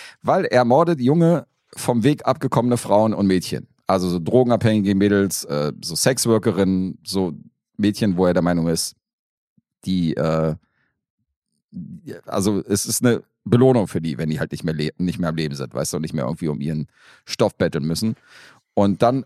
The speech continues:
lockt er sie so in seine Wohnung, weil er sagt, „Ja, ich hab zwanzig Euro, kann ich dir geben, die du jetzt haben willst, aber dann musst du erstmal irgendwie, äh, in meine Wohnung, weil ich hab jetzt nichts dabei.“ Dort bringt er sie dann um und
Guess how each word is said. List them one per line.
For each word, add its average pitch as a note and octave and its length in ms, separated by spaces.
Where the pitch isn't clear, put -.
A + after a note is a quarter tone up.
lockt B2+ 260
er C#3 80
sie A#2 100
so A#2+ 140
in A2 80
seine G#2 220
Wohnung, D3 260
weil A#2+ 80
er G#2+ 80
sagt, A2+ 220
„Ja, A#2 100
ich G#2+ 80
hab A2+ 140
zwanzig G#2+ 320
Euro, B2 180
kann A#2 160
ich A#2 60
dir G2 140
geben, B2+ 380
die B2+ 100
du B2+ 60
jetzt B2 160
haben B2+ 200
willst, C3 240
aber F#2+ 180
dann G2 80
musst G2+ 160
du - 40
erstmal G#2 260
irgendwie, F#2+ 340
äh, F2+ 260
in F2 60
meine F2+ 200
Wohnung, A#2 200
weil G#2 80
ich - 80
hab F#2+ 80
jetzt F#2 120
nichts F2+ 140
dabei.“ A2 340
Dort A#2 180
bringt A#2+ 180
er B2+ 80
sie G#2 100
dann G2 140
um E3 240
und C3 480